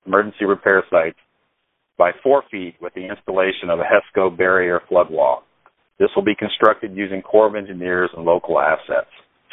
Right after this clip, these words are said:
As river conditions continue to improve, it's important to remember that many areas will continue to be vulnerable to flooding. Flood protection will not be restored by spring,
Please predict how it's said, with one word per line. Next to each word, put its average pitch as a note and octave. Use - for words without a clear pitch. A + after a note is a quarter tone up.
As F2
river C3+
conditions A#2
continue A2
to G2
improve, F#2+
it's F2+
important G2+
to F#2
remember F#2+
that F2+
many G#2
areas G2
will F2
continue A2+
to G2
be G2
vulnerable F#2+
to -
flooding. F2+
Flood A2
protection G#2
will F#2+
not G2+
be F#2
restored E2
by D#2
spring, E2